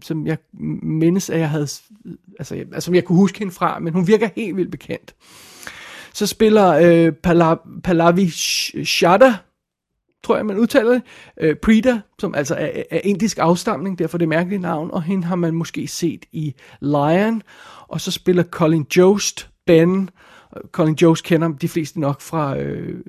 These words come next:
fra Saturday Night Live, hvor han jo blandt andet er, øh, Weekend Update-anchoren. Øh, og, og, ja, og de to er så bryl-, brudparret der, Ben og Prita, det, det er de to, vi, øh, hvis bryllup vi følger undervejs i filmen.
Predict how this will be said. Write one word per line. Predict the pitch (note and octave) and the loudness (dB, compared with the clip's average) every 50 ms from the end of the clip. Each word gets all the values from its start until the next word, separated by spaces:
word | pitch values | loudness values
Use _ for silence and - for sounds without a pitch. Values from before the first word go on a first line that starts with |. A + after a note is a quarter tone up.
| E3 - - - _ _ _ | -18 -18 -20 -20 _ _ _
fra | - D3 C3+ C3+ | -8 -6 -6 -2
Saturday | - G3 E3 D#3+ D#3+ D#3+ | -2 -2 -2 -2 -2 -4
Night | D#3 C#3+ D3 C#3+ | -4 -4 -4 -4
Live, | C#3 C#3 C#3 C#3+ C#3+ D3 C#3 | -4 -4 -2 -2 -4 -4 -4
hvor | - | -4
han | C#3+ D3+ | -4 -4
jo | D3 C#3 | -4 -4
blandt | C#3 D3 C#3+ C#3 C#3+ | -6 -6 -6 -4 -6
andet | D3+ C#3+ C3 B2 | -6 -6 -6 -6
er, | C#3 C3 C3 C3 D3 - _ | -6 -6 -6 -8 -10 -12 _
øh, | C#3+ C3+ - - D3 | -14 -12 -12 -12 -6
Weekend | D#3 D#3 E3 D3 - E3+ D3 - - - C#3+ | -2 -2 -2 0 0 -4 -4 -4 -6 -8 -8
Update-anchoren. | C#3+ - _ C3+ C#3+ C#3 C#3 - _ _ _ _ _ - D#3 C#3+ C#3 C3+ - D3 C#3 D3 D3 - _ - - - - - - - - - - - - - - _ - | -8 -6 _ -8 -8 -8 -10 -14 _ _ _ _ _ -8 -6 -6 -6 -6 -8 -8 -8 -8 -10 -10 _ -20 -20 -20 -20 -20 -20 -20 -20 -20 -20 -20 -20 -20 -20 _ -6
Øh, | - A2+ B2 C3+ C3+ B2+ - | -4 -2 0 0 0 -2 -2
og, | - D#3 D#3 D3+ C3+ - - | 0 2 4 4 2 2 0
og, | - E3 E3 D#3 C#3 - C3 B2 | 0 2 2 2 0 -2 -10 -8
ja, | G3 G3+ - | -8 -2 0
og | F#3+ C#3+ | 2 4
de | G#3 G#3 | 2 2
to | - G#3 F#3 C#3+ | 4 4 2 2
er | D#3+ | 2
så | D3+ - D#3+ C#3+ C3+ _ _ | 2 0 -2 -2 -4 _ _
bryl-, | - D#3 D#3 C#3+ D3 | -2 0 0 0 -2
brudparret | C#3+ - E3+ D#3+ D#3 D3+ - E3+ D#3+ C3+ C#3 C#3+ C3 | 0 2 4 4 4 4 2 -2 -2 0 -2 -2 -2
der, | D3+ - | -2 -4
Ben | B2 - - D3 D3+ D3 C#3 | -4 0 0 0 0 0 -4
og | C#3 C3 | -8 -8
Prita, | - - D#3+ D3+ C3+ - E3 | -4 -2 -2 -2 -2 -4 -6
det, | C3+ - D#3+ D3+ C3 - - | -4 -2 -4 -4 -4 -4 -4
det | E3+ | -4
er | D#3+ | -4
de | C#3 D#3 | -4 -4
to, | C3+ - - - - C#3+ | -8 -6 -8 -8 -8 -8
vi, | D#3+ D3+ D3+ C#3+ | -6 -4 -2 0
øh, | D3 D3 C#3 C3+ B2 _ _ _ _ | 0 0 -2 -4 -8 _ _ _ _
hvis | D#3+ E3 C#3+ C#3+ - C3+ D3 C3+ | -8 -6 -6 -6 -4 -6 -8 -8
bryllup | - _ D3+ C#3 C#3+ D3 - _ | -4 _ 0 2 2 0 0 _
vi | D#3 D3 | -4 -2
følger | - D#3 C#3 C#3+ D3 | 0 0 0 0 0
undervejs | C#3 C3 B2 B2 A2 C#3+ C#3 | -2 -4 -6 -6 -6 -6 -8
i | E3 | -10
filmen. | - - D#3 - - C#3 C#3 C#3+ C#3 | -6 -6 -8 -8 -6 -10 -12 -12 -14